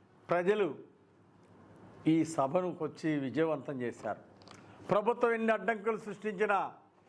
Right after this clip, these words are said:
ఎవరు ఆగల. ఐదు లక్షల మంది వచ్చి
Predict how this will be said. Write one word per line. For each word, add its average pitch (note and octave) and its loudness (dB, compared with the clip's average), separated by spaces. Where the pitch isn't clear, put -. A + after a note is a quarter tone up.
ఎవరు A#3+ 2
ఆగల. A3+ 2
ఐదు A3 2
లక్షల G#3 -2
మంది G3+ -4
వచ్చి G3+ -2